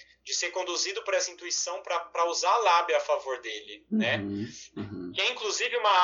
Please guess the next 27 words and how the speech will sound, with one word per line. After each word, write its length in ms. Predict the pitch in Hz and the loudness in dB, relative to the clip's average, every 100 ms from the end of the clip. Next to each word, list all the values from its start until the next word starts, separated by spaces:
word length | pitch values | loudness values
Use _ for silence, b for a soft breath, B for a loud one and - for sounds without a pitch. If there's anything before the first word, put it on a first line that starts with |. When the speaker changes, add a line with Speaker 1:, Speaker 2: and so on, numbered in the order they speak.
| 208 | 6
Speaker 1:
arma 220 | 240 202 | 6 2
que 120 | - | 0
o 60 | 190 | -4
Voldemort 640 | - 185 247 277 254 240 | 2 4 4 4 2 2
usou 240 | 233 220 240 | 2 -2 -2
muito. 380 | 208 214 - 131 110 - _ | -2 -4 -8 -10 -10 -12 _
Então, 160 | - 165 | 0 2
até 120 | 208 | 4
coloquei 340 | 208 220 220 220 | 4 2 2 0
aqui, 320 | 220 180 156 | 0 -2 0
né? 320 | 139 139 156 B B - | 2 2 0 B B -6
Que 100 | 151 | -4
ele 140 | 160 | -2
usa 240 | 208 208 | -2 2
a 40 | 190 | 4
lábia, 460 | 156 151 156 240 | 6 6 6 4
que 100 | - | 2
é 40 | 196 | 2
uma 100 | 180 | 2
coisa 180 | 185 175 | 0 -4
que 80 | 180 | -6
o 60 | 165 | 2
Voldemort 440 | 165 165 160 160 | 4 4 2 0
fez 240 | - 143 | -2 -6
o 60 | - | -6
tempo 240 | 180 - - | -10 -12 -8
todo, 500 | 156 151 - 233 | -2 -2 -2 -8